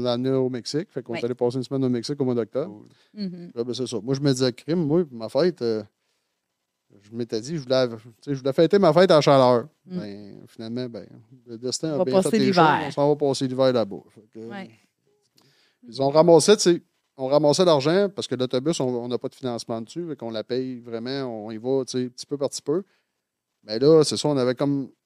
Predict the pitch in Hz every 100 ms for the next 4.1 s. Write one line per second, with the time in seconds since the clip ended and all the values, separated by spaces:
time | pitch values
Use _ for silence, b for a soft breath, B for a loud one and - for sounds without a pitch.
0 | _ _ _ - 139 135 175 147 - 185
1 | 165 131 139 175 139 131 123 131 131 127
2 | 160 147 131 120 135 190 185 139 127 131
3 | 135 170 156 143 127 170 147 120 110 131
4 | 143